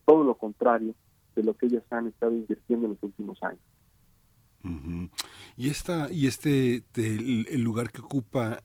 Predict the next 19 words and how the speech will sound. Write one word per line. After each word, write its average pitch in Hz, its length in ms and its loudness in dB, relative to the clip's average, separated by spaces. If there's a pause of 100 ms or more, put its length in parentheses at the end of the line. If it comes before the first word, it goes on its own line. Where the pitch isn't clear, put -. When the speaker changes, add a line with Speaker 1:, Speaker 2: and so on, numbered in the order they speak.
(120)
Speaker 2:
Israel 117 680 -2
en 110 180 0
esta, 113 500 -4
en 131 180 -2
ese 127 200 -4
debilitamiento 107 1040 -2 (340)
que, 101 540 -2
que 98 140 -8
se - 180 -6
ha 104 300 -6
hecho 113 440 -6
contra, 95 480 -6
pues, 95 200 -14
contra 87 340 -12
lo 98 120 -10
que 101 120 -8
llaman 123 260 -6
la 95 60 -4
yihad 95 320 -8